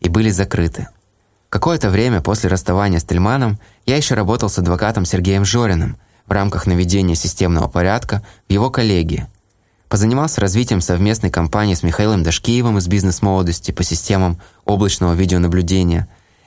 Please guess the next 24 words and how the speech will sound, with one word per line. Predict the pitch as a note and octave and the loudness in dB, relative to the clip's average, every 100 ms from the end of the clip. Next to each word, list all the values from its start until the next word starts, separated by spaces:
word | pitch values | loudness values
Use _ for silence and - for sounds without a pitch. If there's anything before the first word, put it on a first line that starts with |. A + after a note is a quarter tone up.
| _ | _
и | G#2+ | -2
даже | C3+ D3+ C3 | 0 0 -2
предпринял | - A#2 - - B2 B2 | -2 -4 -2 0 0 0
попытку | G2 F2+ B2+ C3 F2+ | -2 0 -2 0 0
в | |
начале | E2+ D#2+ A#2 A2 | 0 0 0 0
две | F2+ | 0
тысячи | F2+ A2+ - | 0 -2 -2
шестнадцатого | F#2 - G2+ - F2+ E2 | -2 0 -2 0 -2 0
года | G2+ C3 G#2 - - _ | 0 0 -2 -6 -16 _
запустить | - G#2+ G2+ - C#3 | -4 -2 -2 -2 -2
новый | B2+ B2 | 0 0
проект – | A#2+ G#2 E2+ - - - _ _ _ | 0 0 0 -4 -12 -20 _ _ _
студию | - A2+ F#2+ F2 | -4 0 2 2
маникюра | E2 E2 A#2 A#2+ F2 - _ - | 2 0 0 0 -4 -8 _ -4
под | F2+ | -2
брендом | F2 A2 A#2 G2 | 0 0 0 -2
Клэп | F#2 G2+ A2 | 0 -2 0
Нейл | A2+ F2+ D2+ - _ - | 0 0 -4 -10 _ -8
с | |
популярной | - F2+ F#2+ G2 G2 E2+ | -4 0 0 2 2 0
ютуб-блогершей | E2 E2+ F#2 G#2+ G#2 F#2 | 0 0 0 0 -2 -2
Катей | - E2+ F2+ | -2 -2 -2
Клэп. | - F#2 | 0 -2